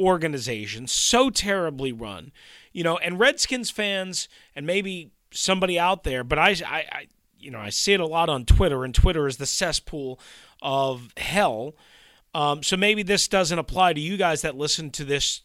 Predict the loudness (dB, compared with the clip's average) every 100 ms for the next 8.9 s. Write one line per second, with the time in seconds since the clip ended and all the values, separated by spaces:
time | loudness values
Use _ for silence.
0 | -8 -4 -2 0 -2 -4 2 2 2 0
1 | -6 -4 -8 -6 -6 -6 -6 -2 0 -2
2 | -4 -6 -6 -6 -4 -2 -2 -2 -4 0
3 | 2 2 -2 2 2 2 -2 -6 -10 -20
4 | -20 _ 0 0 0 -4 -6 -6 -2 0
5 | 0 0 0 0 -2 -2 -2 -4 -4 -2
6 | -2 0 2 2 2 2 -2 -12 _ _
7 | 4 6 6 2 0 -2 -2 0 0 -2
8 | -6 -6 _ _ -10 -2 4 4 4